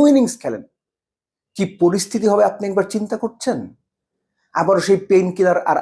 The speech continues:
আয়নার গল্প আমরা শুনতে পারবো। যে দুজনকে দু হাজার উনিশ বিশ্বকাপের পর ছেঁটে ফেলার দরকার ছিল, নিদেন পক্ষে দুই হাজার তেইশ বিশ্বকাপের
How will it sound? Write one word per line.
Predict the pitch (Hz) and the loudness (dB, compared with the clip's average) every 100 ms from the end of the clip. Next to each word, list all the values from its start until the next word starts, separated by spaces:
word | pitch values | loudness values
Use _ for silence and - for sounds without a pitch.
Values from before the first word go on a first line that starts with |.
| - | -2
আয়নার | 160 180 170 | 0 0 0
গল্প | 160 156 139 | 0 0 -2
আমরা | 117 - | -4 -6
শুনতে | 139 139 | -6 -4
পারবো। | 110 76 - _ _ _ _ _ _ _ _ _ _ _ _ _ _ _ - | -6 -8 -20 _ _ _ _ _ _ _ _ _ _ _ _ _ _ _ -8
যে | 127 196 220 | 0 2 2
দুজনকে | 233 220 233 226 233 175 | 2 0 0 -2 -4 -2
দু | 170 | -4
হাজার | 170 190 190 196 | -4 -4 -4 -4
উনিশ | 196 180 143 | -4 -4 -8
বিশ্বকাপের | 156 - 180 180 175 175 | -12 -10 -8 -8 -8 -2
পর | 175 175 - | -2 -2 -4
ছেঁটে | 165 175 - | -6 -6 -4
ফেলার | 135 139 151 | -6 -4 -4
দরকার | 156 143 - | -4 -8 -12
ছিল, | 117 87 - _ _ _ _ _ _ _ _ _ _ _ _ - | -16 -16 -20 _ _ _ _ _ _ _ _ _ _ _ _ 0
নিদেন | 180 196 262 247 | 2 4 2 2
পক্ষে | 226 - 180 143 | 0 -2 -4 0
দুই | 202 175 | 0 0
হাজার | 196 196 - | -2 -2 0
তেইশ | 226 185 165 | 2 0 -4
বিশ্বকাপের | - - 190 185 | -8 -4 -4 -4